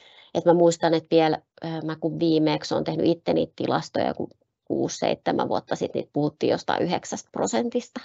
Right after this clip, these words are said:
ja nyt jos se on jo lähelle kolmekymmentä prosenttia, niin suosittu tuote. Museokortti on onnistunut hyvin. Joo,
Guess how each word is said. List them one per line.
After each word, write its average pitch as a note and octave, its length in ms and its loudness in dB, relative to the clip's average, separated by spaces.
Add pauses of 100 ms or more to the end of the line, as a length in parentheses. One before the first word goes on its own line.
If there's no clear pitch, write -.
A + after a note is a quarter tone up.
ja - 60 -6
nyt - 180 -4
jos - 180 -6
se - 60 -2
on - 120 2
jo - 140 0 (360)
lähelle - 280 -2
kolmekymmentä G#3 880 -2 (520)
prosenttia, D#3+ 600 -2
niin F#3 140 -2 (1000)
suosittu E3 640 4
tuote. - 420 2
Museokortti F#3+ 680 0
on E3 140 4
onnistunut - 580 -4
hyvin. - 400 -4 (2500)
Joo, C#4+ 520 6